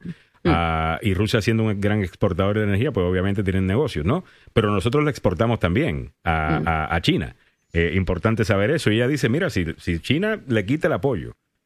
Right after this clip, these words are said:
Speaker 2: eh, yo creo que Vladimir Putin tiene que cerrar, eh, lo que está haciendo en Ucrania." Así que
Speaker 1: Ujú.
Speaker 2: esperemos que eso sea. Ahora, ¿qué podría ofrecerle Biden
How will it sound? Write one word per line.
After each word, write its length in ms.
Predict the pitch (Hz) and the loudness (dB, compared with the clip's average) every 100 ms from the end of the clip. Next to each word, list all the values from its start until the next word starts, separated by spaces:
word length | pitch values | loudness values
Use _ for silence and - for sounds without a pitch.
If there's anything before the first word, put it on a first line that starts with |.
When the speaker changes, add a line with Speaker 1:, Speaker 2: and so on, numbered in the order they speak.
| - | -6
Speaker 2:
eh, 180 | 80 82 | -2 0
yo 120 | 92 | 0
creo 160 | 101 117 | 0 0
que 120 | 170 | 0
Vladimir 380 | 123 85 82 95 | 0 0 0 0
Putin 280 | 104 143 175 | 0 0 0
tiene 260 | 85 117 | 0 0
que 100 | 147 | -2
cerrar, 440 | 87 76 92 151 - - | -2 -2 -2 -2 -6 -4
eh, 460 | 82 78 73 69 - | -2 -2 -2 -6 -6
lo 160 | 82 | -4
que 60 | 80 | -2
está 140 | 82 | 0
haciendo 260 | 87 95 87 | 0 0 0
en 60 | 87 | 0
Ucrania." 440 | 90 190 107 67 - | 0 0 -2 -4 -4
Así 200 | 80 107 | -2 0
que 160 | 131 | 0
Speaker 1:
Ujú. 220 | 156 143 113 | 0 0 0
Speaker 2:
esperemos 480 | 95 113 113 139 | 2 2 2 2
que 120 | - 139 | 2 0
eso 180 | 127 | 2
sea. 240 | 117 90 73 | 0 0 2
Ahora, 220 | 113 120 | 2 2
¿qué 100 | - | 0
podría 280 | 170 202 226 | 0 0 0
ofrecerle 540 | 208 180 185 196 190 | 0 -2 0 0 0
Biden 460 | 143 214 147 69 | 0 0 -2 -6